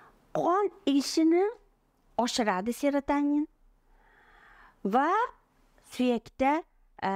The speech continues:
aytaylik, a, kalsiy modda almashinuvini yaxshilaydi. Shuning oqibatida serotoninni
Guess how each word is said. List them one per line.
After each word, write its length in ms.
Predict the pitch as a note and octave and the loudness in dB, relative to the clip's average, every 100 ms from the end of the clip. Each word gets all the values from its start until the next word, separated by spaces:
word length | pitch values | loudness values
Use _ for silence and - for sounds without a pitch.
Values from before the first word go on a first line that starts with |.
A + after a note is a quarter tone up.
| G3+ G3+ G3 - | -2 -4 -4 -6
aytaylik, 640 | - A3 A3 G#3 B3+ - - _ - | -6 -4 -2 0 0 -4 -14 _ -8
a, 140 | F3+ F#3 F#3+ F#3 F#3 E3 D3+ - - | -6 -4 -4 -4 -2 -4 -4 -6 -10
kalsiy 800 | - C4+ C#4 B3 - - F3+ E3+ _ _ _ - | -6 -2 0 -2 -6 -2 -2 -2 _ _ _ -2
modda 260 | A3 A#3 | 0 2
almashinuvini 920 | A3 G3+ F#3+ - F3 E3+ F3+ F#3 A3+ B3 _ | 0 2 -2 -4 -6 -4 -4 -2 -4 -4 _
yaxshilaydi. 680 | - G3+ G3 - E3 D3 - - _ - _ | -4 -2 -2 -6 -6 -6 -8 -14 _ -20 _
Shuning 380 | - - D4+ E4+ - | -10 2 4 4 2
oqibatida 880 | C#4+ - C4+ D4+ D4+ E4 D#4 B3 - _ _ | -2 0 -2 0 0 -2 0 -2 -2 _ _
serotoninni 1040 | - B3 A#3+ - A#3+ B3+ C4+ C#4 D#4 E4 | -4 -2 -2 -2 0 0 2 0 2 2